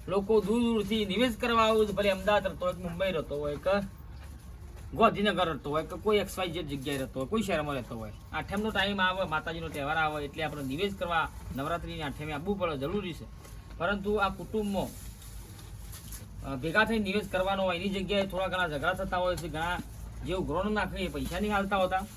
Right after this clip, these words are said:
તો મિત્રો, આવું ના બની શકે, એવું ખાસ ધ્યાન રાખવું અને સુખ શાંતિ હળી મળી અને માતાજીનું નિવેદ કરવાનું અને માતાજીની જય બોલાવવાની. જય માતાજી, જય અંબે માં.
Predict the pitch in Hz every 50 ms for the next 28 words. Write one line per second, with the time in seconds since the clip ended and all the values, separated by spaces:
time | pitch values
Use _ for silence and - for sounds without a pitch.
0 | - - - - - - 170 180 180 - 208 202 180 185 185 180 190 208 208 208
1 | 214 202 196 202 190 170 170 - - - - - 139 147 156 170 175 160 - -
2 | 175 170 147 123 180 175 185 196 185 - 202 240 - - - - - - - -
3 | 156 170 165 - 208 220 196 - 214 202 202 196 - 202 185 156 131 - - -
4 | - 165 180 202 190 185 196 220 269 285 240 - - - - - - - - -
5 | - 165 180 180 180 170 160 160 165 160 175 170 175 165 151 139 147 196 240 220
6 | 196 202 214 208 214 214 214 220 220 220 220 - - - - - - - - 156
7 | 160 160 156 151 139 165 156 156 151 147 123 139 170 180 180 185 185 196 196 196
8 | 202 214 226 - - - - - - - - - 160 180 185 190 185 190 185 185
9 | 180 135 151 170 190 185 190 190 196 196 196 202 208